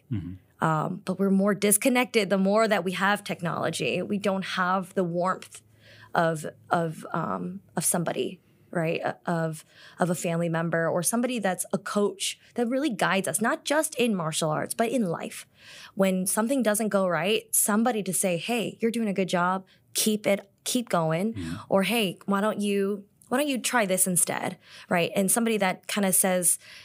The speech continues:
Speaker 2: "Hey, take a break," right? Pause, reevaluate, things like that. Um, that's how I feel like I see our school, is when people come to us, they will see, they gain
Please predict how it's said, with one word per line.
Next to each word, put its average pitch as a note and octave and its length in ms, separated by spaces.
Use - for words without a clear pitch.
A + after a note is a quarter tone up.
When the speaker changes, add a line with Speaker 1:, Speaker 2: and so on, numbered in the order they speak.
Speaker 2:
"Hey, A3+ 240
take C4 220
a A#3+ 60
break," - 600
right? F#3+ 240
Pause, A#3+ 580
reevaluate, G#3+ 960
things B3+ 200
like E3+ 200
that. - 360
Um, F3 520
that's F4 200
how C#4+ 140
I G3+ 160
feel G3 340
like F3+ 220
I F#3 140
see - 180
our A#2+ 160
school, - 440
is E3+ 120
when F3+ 120
people C4 220
come A#3 220
to - 140
us, F#3+ 400
they F#3 260
will F#3+ 140
see, F#3 540
they G3 180
gain G3 600